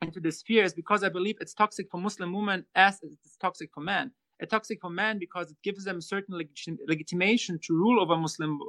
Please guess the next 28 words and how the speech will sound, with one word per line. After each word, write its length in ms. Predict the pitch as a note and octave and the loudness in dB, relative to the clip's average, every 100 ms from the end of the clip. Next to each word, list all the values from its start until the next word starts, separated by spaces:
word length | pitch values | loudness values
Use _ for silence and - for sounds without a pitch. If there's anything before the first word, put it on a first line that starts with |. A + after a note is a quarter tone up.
| C#3+ | 2
uh, 200 | D3+ D3 D3+ | 4 4 2
women, 340 | D3 D#3 F3+ G3 _ _ | 0 2 0 -2 _ _
claim 260 | - G#3 A3 | 4 4 4
certain 380 | G#3 A3 G#3+ G3 | 6 4 4 6
rights 380 | F#3+ G3 G#3 - | 8 8 4 -8
on 100 | E3+ | -6
their 140 | D#3 | -4
bodies, 520 | D3+ E3 F#3 A#3+ A#3 - | 0 0 0 -4 -10 -8
and, 220 | D#3+ D#3+ - _ _ | -8 -8 -14 _ _
and 260 | D#3 E3 D#3+ - | -8 -8 -8 -4
believe 380 | E3+ E3+ G3+ | -2 -2 -4
that 160 | F3+ E3+ | -6 -4
they 120 | E3 | -4
got 300 | D3+ F3+ F#3+ | -2 0 0
how 160 | F3 E3+ | 0 -2
they 160 | D#3+ | -2
should 220 | D#3+ E3+ C#3+ | -8 -10 -4
wear 220 | D#3 E3+ | 0 0
it, 120 | G#3+ - | 0 -6
and 160 | D#3 - | -10 -8
actually 320 | - - F#3+ D#3 | -8 -8 -6 -4
go 240 | D#3 G3+ | 0 0
to 120 | A#3+ | 0
them 160 | C3 C#3+ | -6 -6
and 100 | C#3 | -6
say 200 | - D3+ | -4 -4
it. 80 | E3+ | -2
But 160 | E3 | -4